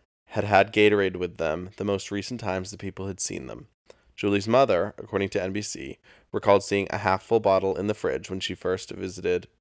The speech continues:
sick Julie. One of the couple's friends said that they remembered Julie having Gatorade in her hand multiple times. It couldn't be true, like, could it? Was the doting, loving husband plotting the death of his wife this whole time?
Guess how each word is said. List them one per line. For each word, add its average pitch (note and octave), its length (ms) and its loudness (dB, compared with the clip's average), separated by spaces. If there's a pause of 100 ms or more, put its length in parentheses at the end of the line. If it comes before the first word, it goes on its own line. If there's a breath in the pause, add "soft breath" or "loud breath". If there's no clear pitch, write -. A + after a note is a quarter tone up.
sick - 300 -4
Julie. - 440 -12 (500 soft breath)
One G2+ 140 2
of G2+ 80 -2
the A2 60 -2
couple's G2+ 300 0
friends G#2+ 520 2
said G2 200 -2
that F#2 120 -10
they F#2+ 120 4
remembered F#2+ 400 -2
Julie F#2 300 -2
having F2+ 260 -4
Gatorade F#2 400 -2
in F2+ 140 -8
her G2 140 -6
hand F2+ 340 -4 (280 soft breath)
multiple G2+ 420 2
times. - 440 -16 (1120 soft breath)
It - 80 -2
couldn't D3+ 240 2
be G#2+ 80 2
true, F#2+ 440 8
like, F#2+ 200 2
could F#2+ 180 2
it? C3+ 240 4 (360)
Was G#2+ 160 6
the G#2+ 100 2
doting, G#2 540 8 (200)
loving G2+ 400 4
husband A2 520 0
plotting F#2+ 320 0
the G#2 100 0
death F#2 280 0
of F#2+ 140 -6
his G2 160 -8
wife - 300 -4
this F#2 140 -2
whole F#2 240 -4
time? F#2+ 400 -8